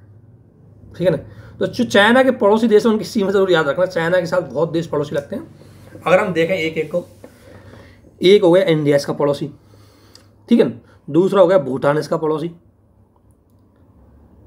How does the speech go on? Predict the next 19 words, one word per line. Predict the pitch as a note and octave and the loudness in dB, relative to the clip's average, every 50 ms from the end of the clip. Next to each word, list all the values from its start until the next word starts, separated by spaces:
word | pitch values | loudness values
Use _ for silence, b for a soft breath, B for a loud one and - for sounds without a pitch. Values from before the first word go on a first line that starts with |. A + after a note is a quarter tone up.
| _ _ - _ _ - | _ _ -20 _ _ 0
तीसरा | G3 G#3 G#3 - A#3 A#3 A3+ A3+ - - - - | 2 2 4 4 4 4 4 2 0 -10 -10 -6
नेपाल, | D#3 D3+ D3+ D3 - E3 F3 F#3 G3 - - _ _ _ _ _ _ _ _ _ _ _ _ _ _ _ _ _ _ _ _ b b b b b b b b b _ _ | -4 -2 -2 0 2 0 0 0 -4 -12 -20 _ _ _ _ _ _ _ _ _ _ _ _ _ _ _ _ _ _ _ _ b b b b b b b b b _ _
चौथा | - - F#3 G3+ A3 A3 A3 | 4 4 4 6 6 2 2
अगर | G#3 F#3 F#3+ G3+ F#3 | 2 2 2 4 4
बात | F3 F3+ F3+ - | 2 2 0 0
करें | - F#3 F#3 G3+ G3+ | 0 2 2 2 0
तो | G3 G#3 F3+ | -4 -6 -4
भारत, | C#3 C3+ C3+ - E3+ E3 - | -4 -4 -2 -2 -4 -4 -6
ये | E3+ D#3+ D#3+ D#3+ D#3+ | -4 -2 0 0 -2
इधर | D#3+ E3+ D3+ D#3+ E3 E3 - - | -2 -2 0 0 -2 -2 -4 -2
हो | C#3+ | 0
गया | D3+ D#3 D#3+ E3 E3+ E3+ D3 B2 - - _ _ - | 0 2 2 0 -2 -2 -4 -8 -14 -20 _ _ -14
इसका, | D#3+ - - F3 E3 E3 D#3+ E3 - - - _ _ _ - _ _ - - _ - - - - - - _ - - - - | -14 -6 -4 -2 -2 0 -2 -2 -4 -10 -16 _ _ _ -20 _ _ -20 -20 _ -20 -20 -20 -20 -20 -20 _ -20 -20 -10 -6
हम | C#3+ D3 D#3 | -4 -2 0
बात | D3 D3 D3+ D3+ | 2 0 0 0
करें | - D#3 D3 E3+ G#3 B3+ - - _ b b b b b b b b _ _ _ | -2 -2 -2 0 -2 -4 -8 -12 _ b b b b b b b b _ _ _
तो | D3 C#3+ D3 D3+ D3+ - - | -2 -2 -2 -2 -4 -10 -16
इसका | A#2 - - E3+ - | -16 -6 -6 -4 -4
अफगानिस्तान, | - C#3+ C3+ C#3 D#3 E3 D#3+ E3 - F#3+ G3+ G3+ | -4 -4 -2 -2 -2 -2 -2 0 -2 -2 -2 -2